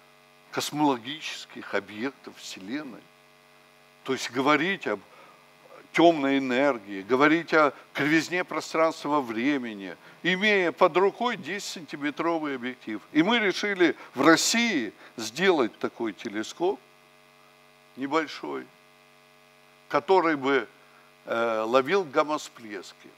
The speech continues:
Но уже к этому времени появилось две модели возникновения гамма-всплесков. Я хочу сказать, что истинная природа, кстати, вот сейчас у меня мобильник периодически звучит,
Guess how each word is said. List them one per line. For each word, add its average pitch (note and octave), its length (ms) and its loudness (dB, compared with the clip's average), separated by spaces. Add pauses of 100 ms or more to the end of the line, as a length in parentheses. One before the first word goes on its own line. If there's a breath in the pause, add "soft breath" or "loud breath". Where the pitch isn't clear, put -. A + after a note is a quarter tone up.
(640 loud breath)
Но G3 120 0
уже A#3 220 0
к - 100 -6
этому A3 380 0
времени G3+ 520 -4
появилось F3 640 -4
две E3 260 -2
модели D#3+ 680 2 (280)
возникновения D3 800 -4
гамма-всплесков. C#3 840 -10
Я C#3+ 120 0
хочу F3+ 340 -2
сказать, F3+ 420 0
что - 380 -6
истинная D#3+ 600 -2
природа, B2 640 -6 (480 loud breath)
кстати, D3 400 8
вот C#3 220 0
сейчас D#3 440 -4
у D3 40 -6
меня C#3 220 -2
мобильник C#3+ 640 -2 (360 loud breath)
периодически B2+ 880 -4
звучит, A#2+ 600 -8